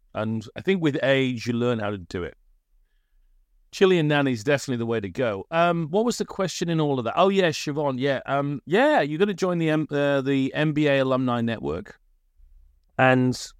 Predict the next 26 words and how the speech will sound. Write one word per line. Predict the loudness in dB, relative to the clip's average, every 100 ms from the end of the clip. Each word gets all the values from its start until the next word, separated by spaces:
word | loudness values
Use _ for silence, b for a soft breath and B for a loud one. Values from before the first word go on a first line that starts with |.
| -6
uh, | -2 -2 -2 -2 -4 -4
I, | -4
forgive | -4 -12 -8 -2 0
me, | 2 2
I | 2
can't | 0 0
remember | 2 0
if | 0
we |
charge | -2 2 4 4
you, | 2 0
like, | 0 -2
fifty | -4 -6 -6
quid | -8 -4 -2
or | -2
hundred | -2 -4
quid | -2 -2
or |
something. | 0 -2 -2
I | -2
don't | 0 0
think | 0
we | -4
do, | -4 -4 -4
but | -8 -8
anyway. | -8 -8 -12